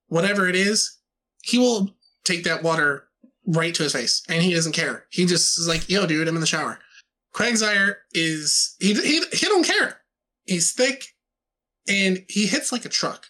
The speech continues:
Earthquake, Surf. What do you wanna go, physical or special with him? I think it's, uh, is it even for him, or I think it leans a little bit towards physical. Then Yawn is a great stall tactic. Forces a switch out or puts him to sleep.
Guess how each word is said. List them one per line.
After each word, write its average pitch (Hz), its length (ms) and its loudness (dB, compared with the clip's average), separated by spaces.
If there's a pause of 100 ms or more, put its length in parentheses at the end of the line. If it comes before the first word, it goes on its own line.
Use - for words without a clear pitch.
(240)
Earthquake, 254 640 -2 (760)
Surf. 240 600 0 (680)
What 165 120 -2
do 180 60 2
you 185 60 4
wanna 185 160 2
go, 170 100 0
physical 196 340 0
or 208 40 2
special 170 300 0
with 143 120 -4
him? 165 180 -4 (320)
I 160 60 -2
think 254 420 0 (180)
it's, 175 360 0
uh, 175 260 0 (260)
is 185 140 -2
it 202 140 -6
even 254 280 2
for 269 120 0
him, 277 260 2
or 175 280 2
I 180 100 0
think 226 160 2
it 185 40 2
leans 202 180 4
a 196 40 2
little 185 120 2
bit 180 100 0
towards 165 200 0
physical. - 500 -4 (280)
Then 196 220 2
Yawn 185 560 0 (200)
is 165 300 -2
a 156 80 -4
great 143 320 -2
stall 147 240 0
tactic. 139 480 -4 (200)
Forces 170 380 2
a 156 80 0
switch - 260 0
out 180 240 -2
or 180 200 2
puts 175 200 0
him 185 100 2
to 196 80 4
sleep. 143 340 -6